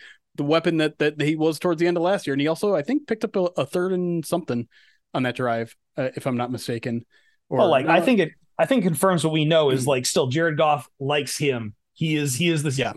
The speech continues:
Speaker 2: he is the security blanket. He knows that Amon-Ra can do the work and that he can <laughs> get the work done and bring
Speaker 1: Yeah.
Speaker 2: home the bacon. So the trust is already there.
Speaker 1: That's, and that's just, it's a relief to see because I think, I,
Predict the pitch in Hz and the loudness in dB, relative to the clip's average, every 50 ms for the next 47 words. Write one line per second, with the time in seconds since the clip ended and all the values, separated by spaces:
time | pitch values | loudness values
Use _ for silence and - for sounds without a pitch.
0 | - - 160 180 190 175 160 180 - - - - 185 190 170 165 151 143 127 143 | -6 -2 0 2 2 2 2 0 -2 -2 0 0 2 2 2 2 0 0 0 0
1 | 131 127 123 - 123 113 127 - _ _ _ _ - 175 175 180 180 190 180 147 | 0 0 -2 -2 -4 -6 -8 -10 _ _ _ _ -2 0 2 2 2 2 2 2
2 | 190 190 175 175 180 175 180 175 165 160 160 160 160 156 147 - 160 143 135 127 | 0 0 0 0 2 2 0 0 0 2 2 2 2 2 0 -2 -4 -4 -4 -4
3 | 113 127 151 160 165 165 139 147 131 127 139 139 143 143 135 - - 123 123 123 | -4 -2 -2 -2 0 0 0 0 0 0 0 0 -2 -2 -4 -6 -6 -4 -4 -2
4 | 120 127 113 - 113 120 123 - - 220 202 - 190 160 135 - - - - - | -2 -4 -4 -2 -2 -2 -4 -4 -4 -4 -2 0 -2 -2 -2 -4 -4 -4 -4 -4
5 | _ - 160 139 139 147 147 139 135 135 - _ _ _ _ _ - 123 123 120 | _ 0 0 0 2 0 0 -2 -2 -4 -6 _ _ _ _ _ -4 -2 0 2
6 | 139 143 147 139 147 143 143 135 127 120 123 120 117 113 107 101 107 107 - _ | 2 2 2 2 0 0 0 0 0 0 0 -2 -2 -4 -6 -10 -10 -12 -16 _
7 | - - - 107 101 98 104 - _ _ _ _ _ _ _ _ _ - 135 131 | -8 -4 -2 -2 -2 -2 -4 -6 _ _ _ _ _ _ _ _ _ -4 -4 0
8 | - 214 214 208 208 - - 147 139 147 139 123 123 120 113 107 101 104 95 - | 2 2 2 2 2 0 -2 0 2 2 2 0 0 -2 -4 -4 -6 -8 -10 -12
9 | - - - _ _ _ _ _ - 127 123 123 - - - - _ - 165 135 | -16 -20 -20 _ _ _ _ _ -2 -2 0 -2 -4 -8 -8 -10 _ -6 -4 -2
10 | 123 120 120 117 113 - - 139 117 - - - - 165 143 139 - 170 151 147 | 0 0 0 -2 -2 -4 -4 -4 -4 -4 -6 -6 -4 -2 -2 0 0 0 2 2
11 | 151 147 147 143 135 - - 139 - - 139 127 120 117 113 - 127 120 139 143 | 4 4 4 2 0 0 -2 -4 -2 0 0 0 0 0 0 0 0 2 2 2
12 | 139 - 175 151 147 - - 208 180 170 | 2 2 2 0 0 -2 -4 -2 -2 -2